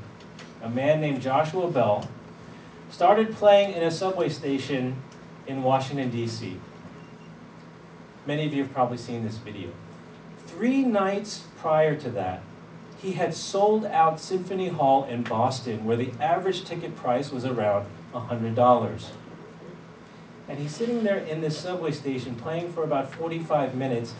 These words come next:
Again, this is one of the most gifted musicians in the entire world, playing some of the hardest musical pieces that have ever been written on a violin that was worth three point five million dollars.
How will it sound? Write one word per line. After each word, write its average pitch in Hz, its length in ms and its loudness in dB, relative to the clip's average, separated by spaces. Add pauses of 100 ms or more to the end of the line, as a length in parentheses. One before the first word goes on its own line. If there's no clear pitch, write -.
(240)
Again, 143 420 4
this 151 160 -4
is - 120 -8
one 180 160 0
of 170 80 2
the 151 60 0
most 131 300 0
gifted 170 280 -4
musicians 143 600 -4
in 185 200 0
the 208 200 -2
entire 170 540 0
world, 151 440 6 (260)
playing 220 380 4
some 196 220 4
of 170 60 4
the 165 140 10
hardest 220 600 6
musical 202 380 2
pieces 185 440 -4
that - 120 0
have 151 180 4
ever 196 340 2
been 175 340 -2
written 151 580 0 (720)
on 170 140 4
a 180 100 4
violin 214 540 8
that 190 180 4
was 175 200 2
worth 175 400 0
three 226 240 0
point 208 360 -2
five 185 400 4
million 196 540 0
dollars. 208 680 6